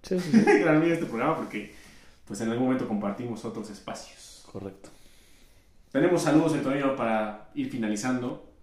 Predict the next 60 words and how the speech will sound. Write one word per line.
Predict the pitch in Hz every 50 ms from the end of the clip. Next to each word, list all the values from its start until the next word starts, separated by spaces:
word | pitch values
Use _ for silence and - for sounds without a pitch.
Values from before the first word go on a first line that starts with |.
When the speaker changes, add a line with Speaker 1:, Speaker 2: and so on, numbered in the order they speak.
| - _
Speaker 2:
Del | - 117 113
buen | 123 139 143 139
Charlie, | - 147 139 147 143 123
depresión | 123 117 - 113 - 139 135 135
encamotada. | 127 123 117 110 107 - 147 143 131 131 - - - - - - - - - - - -
Speaker 1:
Todos | - 120 120 127 131 123
estamos | 123 123 123 127 120 113
emputadísimos, | 107 107 113 107 110 107 113 110 113 110 104 98
¿verdad? | 104 101 113 - - 117 110
Speaker 2:
Dice, | 127 131 131 131 131 135 -
"Hablen | 147 156 165 156
de | 147 131
la | 127 123
guerra | 135 143 147 143
civil | - 127 123 139 139 135
de | 123
Twitter | - 131 139 135 139 117 101 -
Puebla". | 127 127 120 110 101 202 - - - - _ -
Speaker 1:
Gua-, | 139 131 - - -
Speaker 2:
Pues | 160 156
no | 139 131 156 -
sé | - 190 180 165
Speaker 1:
la, | - 170
o |
Speaker 2:
a | 156
Speaker 1:
sea, | 156 175 175
Speaker 2:
qué | 180
se | 180 156
refiere. | 151 151 156 139 113 101 - - -
Speaker 1:
vi | 160 180
el | 185 180
comentario | 196 170 151 135 131 151 151 156 170 180 180
y | - 143 139 127 127 127 127
yo | 135 127
tampoco | 131 139 135 139 143 143
entendí. | 135 120 117 127 143 143
La | 143 139
neta, | 131 139 135 147 143 139 143 -
últimamente, | - 147 143 143 147 139 123 131 131 139 135
como | - 117 120
estaba | 120 143 139
bien | 139 143 139
enojado, | 127 117 117 139 147 151 147 147 - -
comento, | - - - 117 127 147 151 151 160
Speaker 2:
Yo, | 156
Speaker 1:
tuiteo | - 117 117 156 151 156 165
Speaker 2:
yo | 156
Speaker 1:
y |
me, | - -
Speaker 2:
tampoco, | - - - - - 143
Speaker 1:
y | -
me | 151 -
Speaker 2:
eh, | -
Speaker 1:
salgo. | 151 151 156 160 160 175
Speaker 2:
yo | 196 - - - - - - 156
Speaker 1:
No | 147 135
he |
Speaker 2:
tampoco |
he | 139
Speaker 1:
sabido, | 139 156 147 151